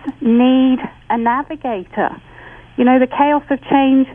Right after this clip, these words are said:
is actually really an opportunity to redefine our beliefs, change our thoughts, and free our minds, to quote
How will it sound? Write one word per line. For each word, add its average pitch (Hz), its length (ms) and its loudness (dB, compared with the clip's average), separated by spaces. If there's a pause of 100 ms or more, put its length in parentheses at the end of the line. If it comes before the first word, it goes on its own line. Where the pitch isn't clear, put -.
(520)
is 240 140 -2
actually 254 500 -4
really 233 600 -2
an 226 100 -4
opportunity 285 1000 -2
to 220 120 -6
redefine 240 880 -2
our 220 120 -2
beliefs, 220 520 -8 (680)
change 277 320 4
our 233 280 0
thoughts, 233 280 -4 (100)
and 226 160 0 (160)
free 247 200 2
our 214 200 2
minds, 214 500 -4 (120)
to 214 60 -6
quote 202 360 0